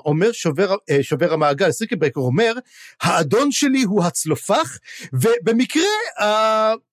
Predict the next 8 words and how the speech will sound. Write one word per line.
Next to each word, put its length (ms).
המטרות 440
שלנו 320
זהות 380
כרגע, 420
ולכן 320
אני 160
מיידע 580
אותך." 380